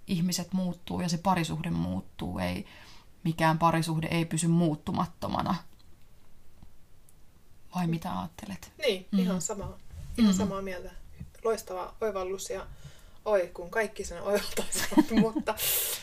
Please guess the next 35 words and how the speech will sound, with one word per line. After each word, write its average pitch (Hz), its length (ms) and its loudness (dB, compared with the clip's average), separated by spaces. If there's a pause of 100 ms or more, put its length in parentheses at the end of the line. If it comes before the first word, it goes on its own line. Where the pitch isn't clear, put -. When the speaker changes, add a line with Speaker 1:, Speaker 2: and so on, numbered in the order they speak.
(380)
Speaker 2:
ei, 185 360 -2 (360)
ei 190 160 -6
näin 208 340 -6
vaan 190 220 -10 (280)
Speaker 1:
Niin, 208 340 8
Speaker 2:
ehkä 185 220 -2
Speaker 1:
kyllä. 196 320 2
Speaker 2:
tapahdu. - 180 -6 (340)
Mm. 190 140 -8
Speaker 1:
On, 202 180 8
ja 170 120 4
se, 170 160 0
että 165 120 -4
kyllä 165 160 -2
me 165 100 2
niinku 170 260 -2
jotenkin 170 520 -2 (500)
Tuomaksen 170 400 -4
kanssa 170 340 -2
jo 170 200 -4 (540)
jossain 170 440 0
kohin 175 380 4
niinku 170 180 0
käytiin 190 460 10
sitä 151 200 0
keskustelua, - 880 -2
että - 340 -4 (320)
et, - 100 -10 (600)
et - 100 -12
me 151 100 2
niinku 156 200 -2
tiedostettiin 165 840 2
se, - 100 0 (100)
että - 220 -4
tässä - 340 -4